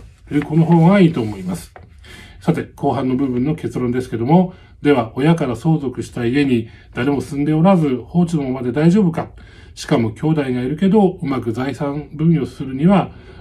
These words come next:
あ、どうすべきか？はい。このケースも、これらの今述べたポイントを守って、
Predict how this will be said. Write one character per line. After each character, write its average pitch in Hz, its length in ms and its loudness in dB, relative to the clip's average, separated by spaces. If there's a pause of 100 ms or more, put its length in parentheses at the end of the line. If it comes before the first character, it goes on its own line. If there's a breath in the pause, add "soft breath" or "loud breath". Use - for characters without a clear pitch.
あ、 104 240 -10
ど 151 100 4
う 190 40 4
す 175 100 0
べ 139 120 2
き - 40 -10
か？ - 140 -14 (600)
は - 140 -6
い。 - 120 -6 (340 loud breath)
こ - 100 -8
の 135 140 -2
ケ 151 160 2
ー 139 60 0
ス - 100 -10
も、 190 420 4
こ 135 140 -12
れ 135 60 -10
ら 127 120 -4
の 107 320 -6
今 123 220 -6
述 117 140 -4
べ 123 80 -4
た 160 140 0
ポ 135 140 -8
イ 127 60 -4
ン 120 80 -4
ト 127 160 -4
を 123 320 -6
守 156 260 2
っ - 80 -16
て、 127 300 0